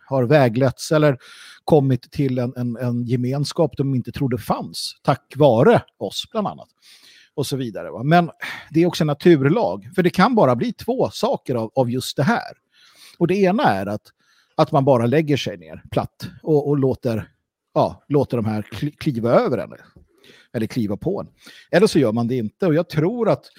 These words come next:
eh, med tiden så kommer vi få se en, en renässans utav den typen utav, kanske inte skinnskallar, va? Men den här,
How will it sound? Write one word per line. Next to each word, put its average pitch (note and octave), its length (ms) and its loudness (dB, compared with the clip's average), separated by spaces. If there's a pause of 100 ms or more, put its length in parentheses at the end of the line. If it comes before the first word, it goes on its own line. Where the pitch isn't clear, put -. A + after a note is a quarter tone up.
(440)
eh, C#3 220 2
med C#3+ 220 0
tiden E3+ 420 0
så - 80 -4
kommer C3 200 -4
vi B2+ 60 -4
få B2 120 -10
se A3 360 0
en, D#3+ 140 0
en C3+ 260 -2
renässans A#2 600 -2
utav E3 320 -2
den A2+ 180 -2
typen A2+ 360 -4
utav, G#2 400 -4 (280)
kanske D3 240 -2
inte C#3 100 -8
skinnskallar, F3 680 0
va? G2+ 100 -2
Men D3 140 2
den D#3 120 4
här, C3 340 4